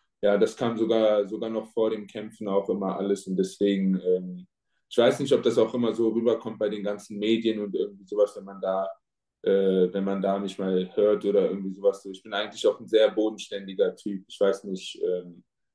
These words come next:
das, weil manchmal so nach Interviews oder sowas ist man natürlich auch voll auf Adrenalin und irgendwie sowas und denkt dann, okay, ja, der denkt auch grad, der ist irgendwie der Krasseste oder irgendwie sowas, ne? Und das ist eigentlich gar nicht der Fall bei mir. Also so, ich weiß, da gibt's noch andere Levels auch von, ne? Aber so, ich bin eigentlich ein sehr,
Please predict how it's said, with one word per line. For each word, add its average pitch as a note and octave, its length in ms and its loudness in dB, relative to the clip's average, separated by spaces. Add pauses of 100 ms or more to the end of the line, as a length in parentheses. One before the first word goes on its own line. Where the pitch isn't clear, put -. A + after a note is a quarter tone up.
(200)
das, F2+ 440 -2
weil F#2+ 100 6
manchmal G2+ 320 4
so G2 100 0
nach G2 200 2
Interviews G#2+ 560 2
oder G2+ 160 6
sowas G2 240 2
ist G2 100 -12
man G#2 100 -4
natürlich G2+ 300 -4
auch F#2+ 140 2
voll G#2+ 160 4
auf G2 140 4
Adrenalin G#2 680 -4
und G2 140 -6
irgendwie F#2+ 320 -10
sowas G#2 340 2
und G2 140 -10
denkt G2+ 220 -2
dann, F#2 120 -6
okay, G#2+ 440 -4 (300)
ja, F#2+ 120 2
der G2 100 6
denkt G2 240 2
auch G2+ 200 2
grad, G2+ 260 -2
der G2+ 60 4
ist G2 100 -2
irgendwie G2+ 300 -4
der F#2+ 100 2
Krasseste A2 580 -2
oder G2 220 6
irgendwie G2+ 300 -4
sowas, G2+ 340 2
ne? G2+ 80 -20
Und G2 100 -14
das F#2+ 140 0
ist - 100 -10
eigentlich G#2 380 -6
gar G2+ 160 0
nicht G#2 180 -6
der F#2 100 4
Fall F#2+ 260 -2
bei F#2 160 0
mir. - 320 -20
Also F#2 260 -8
so, F#2 400 2 (280)
ich - 100 -4
weiß, G#2+ 160 4
da A2 80 4
gibt's A2 240 -2
noch A2 160 0
andere A2+ 340 4
Levels A#2 440 2
auch A2+ 300 -4
von, A#2 240 -8
ne? A2 100 -4
Aber F#2 280 -2
so, G2 80 -16
ich F#2+ 140 -18
bin G#2+ 100 -6
eigentlich G2+ 420 -10
ein G2 80 -20
sehr, G2+ 340 2